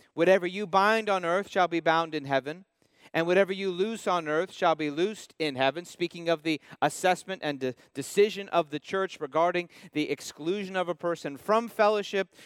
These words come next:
who is claiming to be a Christian but will not repent, that the church is given a, an authority, a, an earthly level authority to decide who ought rightly to be counted among those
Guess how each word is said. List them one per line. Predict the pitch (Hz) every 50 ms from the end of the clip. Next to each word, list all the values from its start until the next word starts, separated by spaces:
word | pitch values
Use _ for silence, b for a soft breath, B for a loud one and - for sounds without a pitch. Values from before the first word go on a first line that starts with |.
| B B
who | 165 156
is | 156 143 -
claiming | - - 185 202 233 247 254 247 226
to | 233
be | 208 220 214
a | 202
Christian | - - 190 175 - - - 175 160 160 156 - B B B B
but | 165 165 151
will | 160 180 190 185
not | 180 170 165 - -
repent, | 147 139 - - - - 247 233 196 160 151 156 - - - - - _ _ _ _ _ _ _ _ _ _ _ _ _ _ _
that | - 170 -
the | - 175
church | - - - 214 220 220 -
is | 220 208 175
given | 151 - 208 214 202 208 208 -
a, | 175 185 - -
an | 185 190 185
authority, | 175 175 - - - - 240 254 262 240 208 180 175 180 165 B B B B
a, | 165 185 180 180 180 -
an | 170 180 190 -
earthly | 202 214 226 247 - - 226 226 220
level | 208 202 208 202 190 202 208 -
authority | - 190 190 - - - 208 233 277 285 247 202 175 175 180
to | - - 185
decide | 175 185 165 - 226 233 220 202 - b b b
who | - 208 226 247 240
ought | 202 220 214 214 - 170
rightly | 160 170 190 208 214 - 214 220 202
to | - 220
be | 190 190 202
counted | - - - 220 240 269 269 254 - 190 160 165 - -
among | 170 170 185 202 233 233 220
those | 180 165 160 165 165 -